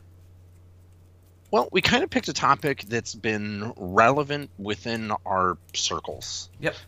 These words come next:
Speaker 1: Uh, not necessarily something that's got a lot of publicity on the internet or anything like that, but it's, it's really just, here is where people are at right now with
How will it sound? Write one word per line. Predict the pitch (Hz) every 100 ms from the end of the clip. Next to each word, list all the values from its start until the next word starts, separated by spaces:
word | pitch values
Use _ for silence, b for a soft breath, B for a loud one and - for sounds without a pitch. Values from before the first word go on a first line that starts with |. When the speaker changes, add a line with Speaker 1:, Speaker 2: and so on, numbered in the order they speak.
| -
Speaker 1:
Uh, | 80 80
not | 98 127
necessarily | 120 113 120 104 98
something | 92 104 107
that's | 95 87
got | 90 90 -
a |
lot | 82 82 82 -
of | 87 85 80 -
publicity | 90 160 160 90 82 80 80
on | 76 78
the | 76 87
internet | 101 98 92
or |
anything | 95 90 95
like | 90 90
that, | 95 90 -
but | 80
it's, | - -
it's | - -
really | 139 117
just, | 90 87 - b b b b
here | - 143 147 -
is | 113 113 107
where | 92 98 104
people | 92 - 107 92
are | 92 -
at | 85 -
right | 104 113 92
now | 110 113 113 113 - b b - -
with | 82 - 104 -